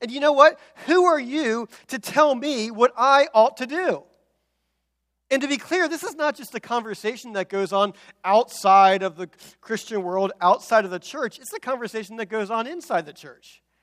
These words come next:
It is, I have this conversation fairly regularly.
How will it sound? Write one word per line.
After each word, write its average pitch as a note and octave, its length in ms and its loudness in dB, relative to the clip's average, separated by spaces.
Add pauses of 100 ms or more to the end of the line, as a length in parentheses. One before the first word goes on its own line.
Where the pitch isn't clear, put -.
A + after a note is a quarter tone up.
(800)
It C#4+ 140 -6
is, C4 300 -4 (180)
I G3 100 2
have C#4+ 220 0
this B3 100 -8
conversation G#3+ 640 -6
fairly E4+ 480 -4
regularly. A3 600 -4